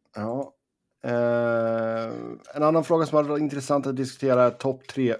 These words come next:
överskattade samt underskattade svenskar, finländare, amerikaner, kanadensare och ryssar.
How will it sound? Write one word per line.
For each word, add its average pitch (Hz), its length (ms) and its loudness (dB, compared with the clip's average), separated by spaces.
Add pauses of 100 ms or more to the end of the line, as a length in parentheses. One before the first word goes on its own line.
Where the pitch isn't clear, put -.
överskattade 117 960 0
samt 110 300 -4
underskattade 104 800 -6
svenskar, 123 800 -2
finländare, 104 760 -2
amerikaner, 104 800 -2
kanadensare 107 760 -4
och 98 220 -8
ryssar. 139 560 -8